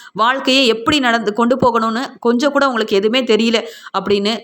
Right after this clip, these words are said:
அழுதுட்டு இருக்க மீனாவை ரொம்பவே வேதனைப்படுத்தி பேசிட்டு இருக்காங்க ரோகிணி. இதை பார்த்த மனோஜும் சிரிச்சுக்கிட்டே, "என்ன ரோஹிணி,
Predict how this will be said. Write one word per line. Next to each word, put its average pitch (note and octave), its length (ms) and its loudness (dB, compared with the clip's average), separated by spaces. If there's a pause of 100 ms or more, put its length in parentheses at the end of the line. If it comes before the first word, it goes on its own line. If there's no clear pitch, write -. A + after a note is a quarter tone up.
(100)
அழுதுட்டு A#3 240 -2
இருக்க A#3 300 -2
மீனாவை A3 600 0
ரொம்பவே G#3+ 420 0
வேதனைப்படுத்தி A3+ 580 -2
பேசிட்டு G3 260 0
இருக்காங்க G3 360 0
ரோகிணி. F#3+ 440 0
இதை A3 160 0
பார்த்த F4 380 0
மனோஜும் C4 420 0
சிரிச்சுக்கிட்டே, A#3+ 580 0 (180)
"என்ன A#3+ 280 0
ரோஹிணி, A#3 540 -2